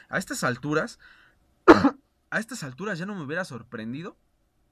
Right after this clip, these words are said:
que Cuphead, si las situaciones hubieran sido diferentes, si los tiempos hubieran sido otros, a lo mejor igual se, se cancela Cuphead. Pero bueno, eso ya, eso ya no sucedió. Qué bueno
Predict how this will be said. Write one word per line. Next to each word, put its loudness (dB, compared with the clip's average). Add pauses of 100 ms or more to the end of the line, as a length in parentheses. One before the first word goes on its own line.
(440)
que -18
Cuphead, -8
si -6
las -4
situaciones -8
hubieran -6
sido -12
diferentes, -10
si -12
los -14
tiempos -12
hubieran -8
sido -10
otros, -12 (320)
a -6
lo -2
mejor -4 (440)
igual -6
se, -10 (120)
se -12
cancela -8
Cuphead. -12
Pero -6
bueno, -6
eso -10
ya, -4
eso -10
ya -2
no -6
sucedió. -8
Qué -10
bueno -4